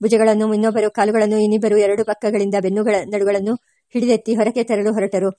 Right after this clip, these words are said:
ಎತ್ತಿಕೊಂಡು ಹೊಸ್ತಿಲ ಬಳಿಗೆ ಬರುವಾಗ ಪಕ್ಕದಲ್ಲಿದ್ದ ಒಬ್ಬನು ತಾನೇ ಎಡವಿ ಕೈಬಿಟ್ಟನಂತೆ. ಆಗ ಗುರುಗಳು ಗಟ್ಟಿಯಾಗಿ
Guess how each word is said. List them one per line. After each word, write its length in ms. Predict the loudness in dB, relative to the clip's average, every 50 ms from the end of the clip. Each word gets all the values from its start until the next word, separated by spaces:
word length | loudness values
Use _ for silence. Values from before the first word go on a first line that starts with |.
| _ _ _ _ -8
ಎತ್ತಿಕೊಂಡು 380 | -6 -6 -2 -2 0 0 2
ಹೊಸ್ತಿಲ 420 | 0 0 -2 -2 _ -6 -2 0 0 -2 -2 -4 _ _ _ -4
ಬಳಿಗೆ 220 | 0 2 4 4 4
ಬರುವಾಗ 320 | 4 2 2 2 4 2 2
ಪಕ್ಕದಲ್ಲಿದ್ದ 500 | 0 0 -2 -2 0 0 2 0 2 2
ಒಬ್ಬನು 480 | 4 2 2 2 0 -2 -2 -2 -2 -4
ತಾನೇ 380 | -2 -2 -2 -2 0 -2 -2 -2 -4 _ _ _ _ _ _ _ _ -2
ಎಡವಿ 300 | 0 2 4 2 2 0
ಕೈಬಿಟ್ಟನಂತೆ. 680 | 2 0 0 2 0 0 0 0 0 0 -4 -2 -2
ಆಗ 400 | -2 0 0 0 0 0 0 0 0 0 0 0
ಗುರುಗಳು 400 | -2 -4 -2 -2 -2 -2 -2 -2
ಗಟ್ಟಿಯಾಗಿ 680 | -4 -6 -8 -4 0 0 0 0 0 -2 -4 -4 -6